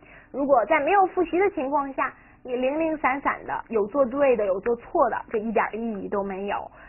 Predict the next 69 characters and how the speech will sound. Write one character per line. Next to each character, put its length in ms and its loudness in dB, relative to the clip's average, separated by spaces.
那 80 -8
黑 200 -2
魔 120 -2
法 140 -4
还 400 -2
是 160 -8
没 240 -4
解 220 -6
除， 260 -10
下 180 -6
次 120 -16
你 200 -6
遇 140 4
到 160 4
它 160 -2
的 120 -6
时 100 -12
候， 80 -8
你 100 -12
还 240 -10
是 160 -6
会 160 -2
犯 220 -8
错， 300 -8
OK？ 160 -8
所 140 2
以 200 -4
如 400 -4
果 280 2
你 260 -10
复 140 -8
习 140 2
好 200 0
了， 200 0
开 180 -2
始 160 -8
视 160 -6
频， 300 -6
我 80 -4
们 120 0
来 120 0
进 200 -6
行 160 -10
黑 240 -6
魔 240 -4
法 240 -4
解 260 -10
除。 220 -8
那 80 2
么 120 6
今 120 4
天 140 4
的 80 4
黑 140 4
魔 160 8
法 140 6
解 140 -4
除 200 -4
非 220 -2
常 260 -8
easy， 460 -6
主 160 -8
要 200 4
讲 180 -6
的 120 -6
是 420 0
什 120 -6
么 80 -8
呀？ 200 0